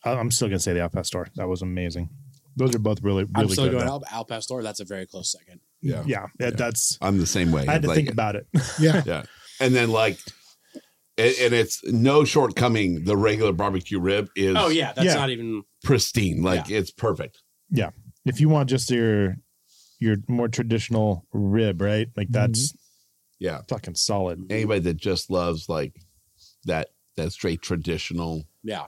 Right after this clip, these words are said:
Speaker 3: flavor, that's your hands down one of the best ribs.
Speaker 2: I think, like, again, like, my favorite part is, like, the meat just isn't over.
Speaker 1: Yeah.
Speaker 2: Like, even with the strong flavors of the Al Pastor and the gochujang, you still taste the meat.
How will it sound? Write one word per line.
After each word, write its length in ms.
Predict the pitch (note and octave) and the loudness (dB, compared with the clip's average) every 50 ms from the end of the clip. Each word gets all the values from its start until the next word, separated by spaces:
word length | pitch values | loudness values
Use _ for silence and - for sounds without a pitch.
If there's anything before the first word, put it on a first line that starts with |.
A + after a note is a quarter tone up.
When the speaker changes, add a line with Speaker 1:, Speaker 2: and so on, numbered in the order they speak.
| - - | -8 -4
Speaker 3:
flavor, 340 | G2 F2 F2+ G#2 B2+ C3+ B2 | -4 -2 -2 -2 -2 -4 -4
that's 520 | G2+ E2 D2+ D2+ - - - - - - - - - _ _ _ _ _ - - | -4 -4 -4 -4 -6 -8 -10 -12 -12 -16 -20 -20 -20 _ _ _ _ _ -2 0
your 80 | F#2+ | 2
hands 280 | F2 F2+ E2 D#2+ D2+ - | 2 2 2 0 0 0
down 340 | F#2+ F2 D#2+ D2+ C#2 C#2+ - - _ _ _ - | 0 0 0 0 -2 -6 -10 -16 _ _ _ -6
one 100 | F#2 E2+ | -4 -2
of 100 | E2 D#2+ | -2 -2
the 60 | C#2 | -2
best 140 | C#2 - - | -4 -4 -4
ribs. 280 | C#2 C2 - - - _ _ _ _ _ _ _ - - | -6 -6 -6 -8 -14 _ _ _ _ _ _ _ -16 -12
Speaker 2:
I 120 | A#2+ A#2+ A#2+ | -10 -8 -6
think, 200 | C3+ A2+ - B2 | -6 -6 -6 -8
like, 140 | B2 G#2+ _ _ B2 A2+ | -12 -12 _ _ -20 -20
again, 220 | G#2 A2 G2+ F#2+ | -16 -14 -14 -12
like, 160 | F#2+ - - | -12 -10 -8
my 60 | G2+ | -8
favorite 240 | F#2+ - G2+ F#2 F2 - | -4 -4 -4 -4 -4 -6
part 180 | G#2 G2+ F2 | -8 -8 -6
is, 140 | F2 D#2+ - | -6 -8 -8
like, 140 | F2+ E2 - | -8 -8 -12
the 180 | F#2 F2+ F2+ E2+ | -14 -14 -12 -10
meat 280 | F#2+ G2 G2+ G2 F#2+ - - | -8 -6 -6 -6 -8 -10 -14
just 320 | - - F#2 - - - | -12 -8 -8 -8 -8 -8
isn't 280 | F#2 F#2 - F#2 F2 _ _ _ - | -8 -10 -10 -10 -12 _ _ _ -14
over. 500 | F#2+ F#2 F2+ E2 F#2+ F2+ F2 E2 D#2 - _ _ - | -10 -10 -10 -8 -8 -8 -8 -10 -12 -14 _ _ -6
Speaker 1:
Yeah. 160 | D#3 A2+ E2+ - - - - - - _ _ _ _ _ _ - _ _ _ _ _ _ _ _ | -4 -4 -4 -6 -10 -20 -20 -20 -20 _ _ _ _ _ _ -20 _ _ _ _ _ _ _ _
Speaker 2:
Like, 160 | - G2+ F#2+ B2 | -8 -8 -4 -2
even 260 | C#3+ D#3 D3 D3 C#3 | -2 -2 0 0 0
with 120 | C#3 C#3 | 0 0
the 80 | - A#2 | -2 -2
strong 320 | - - B2+ A#2+ A#2 G#2+ | -2 0 0 0 -2 -2
flavors 320 | - A2+ G#2+ G#2+ G#2+ G2+ A2 | -2 -2 -2 -2 -2 -2 -2
of 120 | G2+ F2 | -4 -4
the 40 | G2 | -4
Al 120 | F#2 F#2 - | -6 -6 -6
Pastor 420 | - F#2+ F2+ - - G2+ G2+ G2 | -6 -4 -4 -4 -4 -4 -4 -4
and 280 | G2+ E2+ G2 G2+ F#2+ F#2+ | -4 -6 -6 -6 -4 -6
the 60 | F#2+ | -6
gochujang, 520 | - F2+ F2 - A2+ G#2+ G#2+ B2 B2 A2 A2 | -6 -8 -8 -8 -8 -6 -6 -4 -4 -2 -2
you 100 | A2 G2 | -2 -4
still 200 | - - B2+ - | -4 -4 -6 -6
taste 320 | - G2 F#2+ - - - | -6 -4 -2 -2 -4 -4
the 60 | - D#2+ | -6 -14
meat. 180 | E2 C2+ - | -16 -16 -16